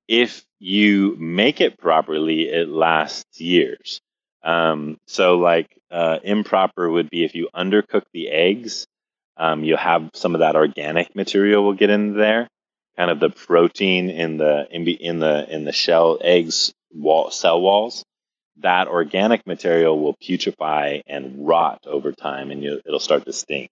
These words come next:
So it's about the quality you make it with. If you don't take the membrane, if you don't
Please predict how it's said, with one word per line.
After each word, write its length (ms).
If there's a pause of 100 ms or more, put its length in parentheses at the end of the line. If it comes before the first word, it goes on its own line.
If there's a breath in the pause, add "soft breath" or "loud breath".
(100)
So 380 (320 loud breath)
it's 160
about 460
the 80
quality 520
you 280
make 260
it 160
with. 260
If 160
you 100
don't 260
take 260
the 160
membrane, 800 (440)
if 100
you 80
don't 280